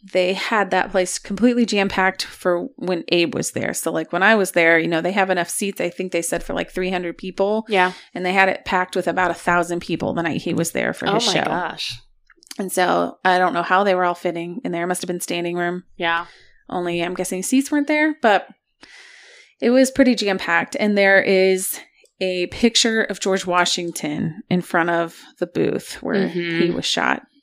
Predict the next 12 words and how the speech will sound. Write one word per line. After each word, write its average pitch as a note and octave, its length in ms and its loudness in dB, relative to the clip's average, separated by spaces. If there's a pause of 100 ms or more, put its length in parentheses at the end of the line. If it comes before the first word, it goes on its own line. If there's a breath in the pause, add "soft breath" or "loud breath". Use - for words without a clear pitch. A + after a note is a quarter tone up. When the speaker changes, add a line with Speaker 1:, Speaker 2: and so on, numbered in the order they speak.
(120)
Speaker 1:
which F#3+ 240 -6
is F3+ 220 -2
always F3+ 260 0
kind E3 160 -4
of E3+ 80 -6
interesting E3+ 640 -4
that F3+ 160 -4
it's - 160 -8
not - 180 -2
a - 60 -6
picture - 300 -6
of F3+ 100 -6